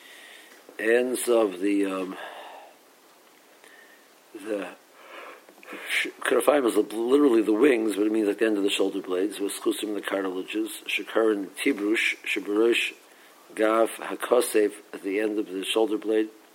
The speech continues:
uh, sh-, uh, um,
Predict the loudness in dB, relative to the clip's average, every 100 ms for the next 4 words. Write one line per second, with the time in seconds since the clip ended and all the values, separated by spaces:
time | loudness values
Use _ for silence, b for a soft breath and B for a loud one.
0 | _ B B B B B B B _ -10
1 | -8 -6 -4 -6 -6 -12 -16 -14 -12 -12
2 | -14 -12 -10 -8 -8 -8 -12 -14 -18